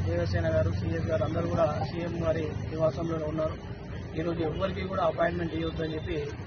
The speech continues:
సీఎం గారు క్లియర్గా చెప్పడం జరిగిందట. అక్కడికి వచ్చిన ఎమ్మెల్యేలు ఇంకా ఇతరత్ర ముఖ్య నాయకులు కూడా కిందనే ఉన్నారు, పైకి ఎవరిని కూడా పంపించడం లేదు. అందువల్ల మనల్ని కూడా పైకి పంపలేదు. మరి పీఏ గారైన జైపాల్ రెడ్డి గారు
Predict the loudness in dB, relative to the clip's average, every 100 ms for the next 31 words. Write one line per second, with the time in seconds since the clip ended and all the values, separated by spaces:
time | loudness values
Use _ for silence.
0 | -6 -4 0 0 4 2 2 -2 -2 0
1 | -2 -2 0 0 -2 -2 -4 -4 -4 -4
2 | -6 -6 -6 -4 -4 -6 -4 -2 -2 -2
3 | 0 0 2 0 2 2 2 -2 -4 -8
4 | -8 -8 -8 -6 -4 0 0 2 0 0
5 | 0 0 0 0 0 0 0 2 2 2
6 | 0 -2 0 0 0 2 0 0 -2 -2
7 | -2 -2 -2 -2 -2 -4 -6 -6 -4 -2
8 | -4 -4 -6 -6 -8 -8 -8 -8 -2 0
9 | 4 4 4 2 2 2 0 0 -2 -2
10 | -2 0 0 0 -2 -4 -4 -4 -4 -4
11 | -4 0 2 2 2 2 2 2 2 0
12 | 0 2 2 4 4 4